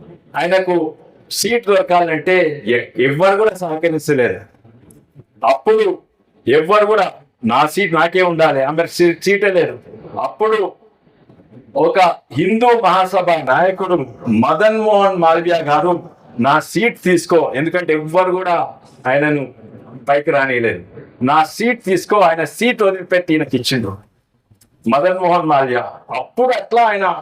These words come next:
కాన్స్టిట్యూయెన్సీ అసెంబ్లీకి వచ్చిండు. కానీ అసెంబ్లీకి వస్తే ఆయనకు వేరే నాయకులకు ఫరక్ ఏంటంటే ఆస్మాన్ జమీన్ ఫరక్. నేను స్కూల్ పి-, స్కూల్ పిల్లగాన్ని, వీళ్ళందరేమో కాలేజ్ పిల్లలు, నాకు వాళ్ళకి ఎంత ఫరక్ ఉంటుంది? వాళ్ళ దగ్గర పోతే నేను చిన్నగా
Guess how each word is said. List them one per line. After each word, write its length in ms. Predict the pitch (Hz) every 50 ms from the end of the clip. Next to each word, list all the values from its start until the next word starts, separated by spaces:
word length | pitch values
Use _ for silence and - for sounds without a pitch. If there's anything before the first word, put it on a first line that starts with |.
| - -
కాన్స్టిట్యూయెన్సీ 560 | 147 156 175 175 - - - 196 185 - 165
అసెంబ్లీకి 420 | 156 156 160 151 156 156 151 -
వచ్చిండు. 380 | 135 - - 131 101 90 87 - - - _ _ _ _ _ _ _ _ _ _ _ _ _ _ 104 135
కానీ 420 | 143 147 156 170 165 156 147 131 113 - _ _ _ _ _ - 123
అసెంబ్లీకి 480 | 123 - 185 185 190 202 196 190 175
వస్తే 580 | 170 160 - - 180 185 170 156 147 - - - - _ _ _ _ -
ఆయనకు 440 | 117 131 156 175 190 202 190 196 220
వేరే 360 | 208 190 185 180 180 185 185
నాయకులకు 460 | 180 180 175 170 170 165 165 165 156
ఫరక్ 380 | 147 - 151 139 147 170 165 -
ఏంటంటే 340 | 175 170 160 160 160 160 156
ఆస్మాన్ 480 | 139 139 143 139 - 160 165 160 160
జమీన్ 260 | 147 143 143 147 151 139
ఫరక్. 320 | - 131 - 113 - 110 110 - - - - - - -
నేను 180 | 151 185 208 208
స్కూల్ 380 | - - - 190 220 226 226 226
పి-, 180 | 202 202 190 -
స్కూల్ 280 | - - 220 226 233 226 220
పిల్లగాన్ని, 480 | 202 190 185 170 170 156 147 135 131 120 - - - - - - - -
వీళ్ళందరేమో 640 | 180 202 208 196 190 202 214 226 226 208 202 214 220
కాలేజ్ 440 | 220 - 165 180 185 196 175 - -
పిల్లలు, 300 | 180 165 156 139 - - - - - - 120
నాకు 340 | 131 151 180 202 196 214
వాళ్ళకి 340 | 214 202 190 196 190 185 165
ఎంత 120 | 160 151 -
ఫరక్ 280 | - 196 190 180 180
ఉంటుంది? 320 | 180 170 185 180 175 175 - - - - - - - - - -
వాళ్ళ 220 | 160 180 190 190
దగ్గర 260 | 170 185 185 196 220 202
పోతే 220 | 196 196 190 214
నేను 160 | 202 196 185
చిన్నగా 280 | 175 - 170 175 180 190